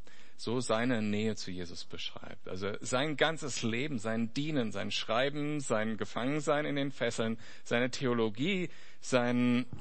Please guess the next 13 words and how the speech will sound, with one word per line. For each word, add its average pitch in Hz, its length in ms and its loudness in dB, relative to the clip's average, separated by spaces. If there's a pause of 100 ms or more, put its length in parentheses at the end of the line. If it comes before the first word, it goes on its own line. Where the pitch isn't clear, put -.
Sprechen 143 460 0
mit 123 120 0
anderen 117 300 0
Menschen, 120 420 0 (160)
alles, 117 360 0
sein 104 200 -2
ganzes 120 440 -2
Wesen 107 440 -2 (480)
ist 120 340 0 (440)
hingegeben. 104 560 0 (1300)
Ist - 100 -6
eine 110 220 -2
totale 117 520 -2